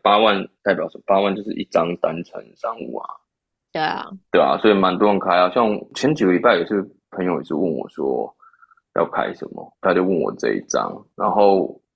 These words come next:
Speaker 1: 我也问另一个从美国回来的朋友，我也想说，“哎，那你开了没？”他说，“开啦。”对啊，其实真的蛮多人都有的啊。我觉得它有一个重点，就是当然B R这个当然是一个重点，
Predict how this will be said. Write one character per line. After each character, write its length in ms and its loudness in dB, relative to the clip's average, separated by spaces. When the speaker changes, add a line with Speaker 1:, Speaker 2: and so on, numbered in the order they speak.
Speaker 1:
我 200 2
也 60 4
问 520 2
另 100 4
一 80 2
个 140 4
从 160 -2
美 160 0
国 120 -2
回 140 2
来 60 4
的 60 0
朋 260 -8
友， 160 -4
我 160 -4
也 40 -6
想 100 -4
说 100 0
，“哎， 100 4
那 120 2
你 120 -2
开 200 0
了 100 -2
没？” 220 -10
他 80 -6
说 100 0
，“开 180 4
啦。” 240 2
对 100 4
啊， 220 6
其 60 -12
实 140 -8
真 140 -2
的 80 -4
蛮 220 -4
多 180 -4
人 120 -10
都 240 -6
有 200 -8
的 140 -4
啊。 80 -4
我 80 2
觉 100 6
得 40 6
它 140 2
有 80 2
一 20 -6
个 100 -10
重 300 -6
点， 160 -8
就 80 -4
是 80 0
当 160 4
然 140 -2
B 160 -2
R 220 2
这 100 -12
个 80 -4
当 100 -2
然 120 -4
是 120 -10
一 40 -10
个 80 -10
重 320 -12
点， 180 -18